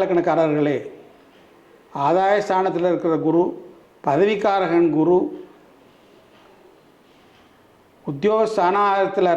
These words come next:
ராகு இருந்து அதுக்கு வீடு தந்த சனிக்கு சம்பந்தம் தொடர்பு பெறுவதால் வெகு விரைவில் தாங்கள் வேலை செய்ய பார்க்கும் கம்பெனி மூலமாகவோ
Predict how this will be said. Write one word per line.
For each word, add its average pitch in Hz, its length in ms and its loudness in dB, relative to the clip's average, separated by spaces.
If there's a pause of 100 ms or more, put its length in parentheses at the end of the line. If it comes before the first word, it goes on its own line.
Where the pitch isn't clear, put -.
ராகு 185 280 0
இருந்து 185 320 0
அதுக்கு 180 300 -2
வீடு 185 160 2
தந்த 175 320 0
சனிக்கு 185 360 0 (120)
சம்பந்தம் 170 500 -2
தொடர்பு 170 260 -2 (100)
பெறுவதால் 170 500 2 (800)
வெகு 156 260 2
விரைவில் 160 440 4 (680)
தாங்கள் 170 340 2
வேலை 214 300 2
செய்ய 190 240 4 (100)
பார்க்கும் 170 480 0 (300)
கம்பெனி 185 420 0
மூலமாகவோ 175 720 2